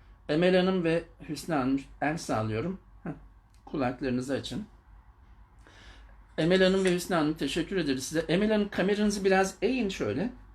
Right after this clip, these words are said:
Tam görelim sizi. Heh, öne doğru. Evet, biraz daha. Tamam. Hı. Ee, Hüsnü Hanım, demin sizin gözleriniz, sizin kulaklarınız kapalıyken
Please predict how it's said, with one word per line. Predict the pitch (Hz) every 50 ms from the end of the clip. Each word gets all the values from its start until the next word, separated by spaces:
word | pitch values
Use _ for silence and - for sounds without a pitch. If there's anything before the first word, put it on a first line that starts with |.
| - - - - -
Tam | 175 156 165 175
görelim | 139 123 107 104 101 95 98 120
sizi. | - - 135 143 160 240
Heh, | - - - - - _ _ - - - - - - - 147 - - - - - -
öne | 160 165 175 170 160
doğru. | 135 117 117 131 - -
Evet, | 143 131 123 - 170
biraz | 180 180 147 139 135 135
daha. | - 156 220 381 - - - -
Tamam. | - 185 156 135 147 170 - - -
Hı. | - 127 127 - - - - _ - - - - - - - - - - - - - - - - - - - - - - - _ - - -
Ee, | 208 202 202 196 190 190 156
Hüsnü | 196 196 196 - 247 226
Hanım, | 214 190 180 175 175 160 - - - - - - - - - -
demin | 180 156 151 185 214 220 226
sizin | 226 - - 196 226 226 202 190 - - -
gözleriniz, | 160 139 170 165 170 165 175 180 185 190 196 202 - - - _ _ _
sizin | - - - 180 214 226
kulaklarınız | - - 180 160 165 160 190 175 190 220 - -
kapalıyken | 196 156 - 156 151 165 160 165 - 104 -